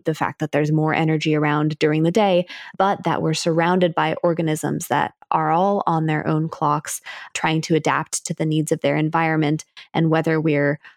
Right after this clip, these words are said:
avoiding predators or seeking out the, the coffee shop that we wanna go to at the time when it opens right in the morning, we're constantly making these adaptations of trying to adjust our physiology to our environment.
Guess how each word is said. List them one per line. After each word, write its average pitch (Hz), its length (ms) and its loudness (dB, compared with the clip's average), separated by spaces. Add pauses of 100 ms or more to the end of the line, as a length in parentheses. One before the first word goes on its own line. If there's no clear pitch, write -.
(120)
avoiding 165 560 2
predators 180 640 2
or 156 440 0 (200)
seeking 196 400 2
out 156 280 0
the, 156 580 0
the 170 100 2
coffee 190 340 0
shop 170 320 0
that - 120 0
we 160 240 2
wanna 160 260 0
go 160 180 2
to 160 200 0
at 156 100 -2
the - 60 -12
time 170 300 0
when 165 120 2
it - 120 -2
opens 165 360 0
right 165 180 0
in 160 120 0
the 160 60 2
morning, 165 500 2 (300)
we're 175 300 4 (160)
constantly 165 540 0
making 151 300 2
these 151 260 0
adaptations 156 920 0
of 151 320 -2 (260)
trying 170 220 0
to 165 120 0
adjust 165 460 0
our 160 140 -2
physiology 151 880 0
to 170 240 0
our 147 140 0
environment. 147 760 -2